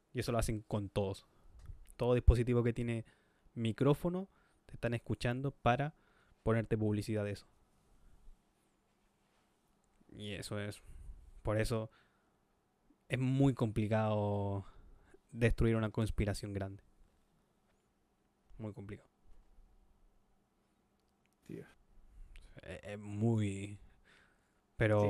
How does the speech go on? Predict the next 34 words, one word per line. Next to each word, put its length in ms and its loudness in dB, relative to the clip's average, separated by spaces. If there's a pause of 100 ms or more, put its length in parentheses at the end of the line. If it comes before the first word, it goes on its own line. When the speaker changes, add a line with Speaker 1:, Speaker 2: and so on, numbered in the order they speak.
(160)
Speaker 2:
Sí, 60 -4
sí. 80 -14 (280)
Speaker 1:
muy 160 -4
brígido. 340 -4 (240)
¿Sabéis 200 4
que 100 4
me 80 6
ha 40 8
gustado 360 8
mucho, 600 2 (380)
mucho 240 2
el 80 2
capítulo 340 6
de 80 6
hoy? 200 2 (600)
Es 80 -6
decir, 320 2
todos 180 6
los 80 6
capítulos 320 6
me 80 4
han 60 4
gustado, 380 2
pero 140 4
este 200 2
ta-, 400 -6
en 180 -4
especial, 560 4 (480)
yo 140 6
necesito 320 6
una 100 6
segunda 340 2
parte. 300 -6 (1300)
Speaker 2:
<laughs> 600 -14